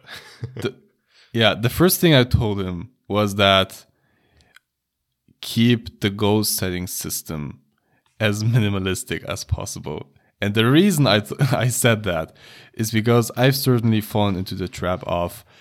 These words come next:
Speaker 2: wanting to make the perfect Notion system for it and creating tons of databases and templates and pages
Speaker 1: We
Speaker 2: and
Speaker 1: all
Speaker 2: whatnot.
Speaker 1: did, man. We all did.
Speaker 2: Yeah, it's
Speaker 1: <laughs>
Speaker 2: just, and you realize after two weeks, it just doesn't work. It's way too,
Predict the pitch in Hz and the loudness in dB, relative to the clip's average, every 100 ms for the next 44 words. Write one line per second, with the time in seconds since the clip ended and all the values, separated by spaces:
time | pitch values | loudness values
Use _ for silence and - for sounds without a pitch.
0 | - _ 98 98 98 95 - 95 92 92 | -20 _ -2 0 0 -4 -6 -4 -4 -6
1 | - - - - 98 92 95 - 104 90 | -10 -16 0 2 2 -6 -10 -10 -8 -8
2 | 92 - 87 - 101 - 95 85 87 85 | -8 -8 -8 -6 -8 -6 -8 -8 -6 -4
3 | 82 - 92 - 92 90 90 90 - 98 | -6 -8 -12 -8 -8 -6 -8 -10 -8 -8
4 | 98 - - 87 87 82 85 - 90 - | -8 -10 -8 -6 -6 -6 -6 -6 -10 -10
5 | 90 87 - 95 - 92 - 85 - 92 | -10 -10 -10 -10 -8 -10 -10 -12 -10 -10
6 | 87 90 113 123 87 90 101 104 104 92 | -8 -2 2 2 0 -2 2 2 2 0
7 | 92 85 90 85 85 104 147 73 - 87 | -4 -4 -8 -6 -6 -6 -6 -6 -10 -10
8 | 82 85 82 82 80 - _ 92 90 85 | -8 -8 -10 -10 -12 -16 _ -8 -6 -2
9 | 113 113 127 - - 101 110 107 - 98 | -2 0 -2 -2 -4 -2 0 0 -6 -2
10 | 127 131 - - 120 127 131 123 113 107 | 0 0 -2 -2 2 4 6 6 4 4
11 | 110 - 107 101 101 - - 95 95 92 | 0 0 0 0 -2 -6 -4 -4 -2 -4
12 | - 90 _ 98 90 - 90 87 85 85 | -6 -14 _ -12 -12 -8 -8 -6 -10 -10
13 | 78 - - 104 95 - - 92 90 | -12 -12 -6 -4 -4 -6 -8 -6 -6